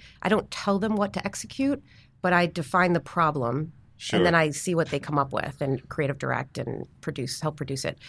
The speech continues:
Speaker 1: So, yeah, so I guess I would count that as, as my art form as well.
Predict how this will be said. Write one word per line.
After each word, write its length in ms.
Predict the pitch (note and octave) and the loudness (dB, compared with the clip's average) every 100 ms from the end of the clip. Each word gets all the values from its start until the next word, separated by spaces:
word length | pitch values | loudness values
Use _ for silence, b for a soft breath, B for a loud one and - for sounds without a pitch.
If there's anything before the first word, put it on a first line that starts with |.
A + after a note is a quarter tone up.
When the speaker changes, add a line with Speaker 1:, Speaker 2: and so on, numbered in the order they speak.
| B B B B | B B B B
Speaker 1:
So, 640 | - G#3+ G3 F#3+ F#3 - - _ - - _ _ - | 2 6 6 6 2 -2 -8 _ -20 -20 _ _ 0
yeah, 220 | G3 D#3 | 4 4
so 120 | D3+ | 6
I 80 | G#3+ | 4
guess 180 | G#3+ G#3 | 4 4
I 60 | F#3 | 2
would 140 | F3 | 2
count 240 | F3 E3 E3 | 0 0 2
that 200 | D#3+ D3+ | 0 0
as, 400 | C#3+ - - - | -4 -6 -12 -8
as 180 | E3 D#3 | -6 -4
my 140 | E3 | -4
art 160 | - - | -4 -4
form 200 | D#3 - | -4 -4
as 120 | - | -4
well. 280 | - - | -4 -4